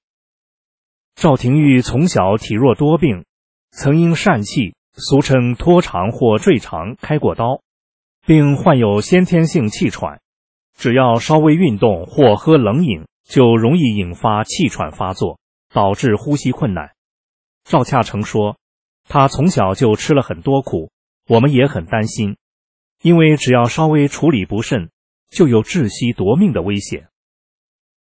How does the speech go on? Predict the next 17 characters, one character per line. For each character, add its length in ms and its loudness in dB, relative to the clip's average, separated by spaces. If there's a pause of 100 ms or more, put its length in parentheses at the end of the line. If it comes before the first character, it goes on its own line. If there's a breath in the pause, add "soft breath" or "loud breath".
(140)
赵 180 4
廷 240 0
玉 160 4
小 220 2
学 200 -2
三 220 0
年 140 0
级 200 -4
时， 500 -6
因 180 0
为 140 4
父 180 0
亲 240 -2
走 180 -2
入 140 -2
修 240 0
炼， 300 -6